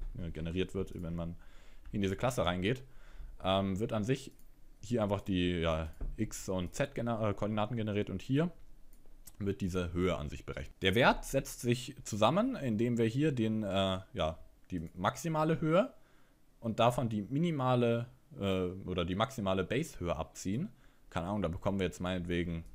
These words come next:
also nicht hundert raus. Dann, äh, generieren wir hier einen Random-Wert zwischen null und neunundneunzig und, äh, addieren dann noch die minimale Höhe draus. Das heißt, die minimale Höhe ist auf jeden Fall die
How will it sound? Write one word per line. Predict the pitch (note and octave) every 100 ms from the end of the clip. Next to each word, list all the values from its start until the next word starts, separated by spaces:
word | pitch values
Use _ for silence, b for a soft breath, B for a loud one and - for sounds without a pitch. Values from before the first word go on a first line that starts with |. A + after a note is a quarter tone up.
| -
also | D2+
nicht | C#2+ -
hundert | G#2+ A2+ D3+
raus. | C3+ D#3+ - - - - b b b b
Dann, | F#2+ A2+ G3+
äh, | G#3+ C3
generieren | A#2+ B2 A2 A#2+ A2+
wir |
hier | G#2 G#2 C3 E3+ F#3
einen | A2 G#2+ G#2 G2+ F#2+
Random-Wert | A#2 D3+ C#3+ D3+ G#3+ - -
zwischen | - A2 - G2+
null | G2 G#2 G#2+ G#2 - -
und | F2 F2
neunundneunzig | E2+ E2+ E2 E2+ A2 B2+ G3+ B3 - - - - - - - - - - - B B B B B B - - -
und, | E3+ F3+ F3 E3+
äh, | D#3 D#3+ D3
addieren | C3+ B2 C3+ A#2+
dann | G#2+ A#2+
noch | B2 B2
die | B2
minimale | A2+ A2 G2 G2+ F#2+
Höhe | F#2 E2
draus. | D#2 C2 -
Das | F#2
heißt, | A#2+ D#3+ - -
die |
minimale | G#2 A#2 G#2 G#2
Höhe | B2 A#2
ist | A2
auf | -
jeden | A#2+
Fall | A2+ A2+
die | G2 F#2+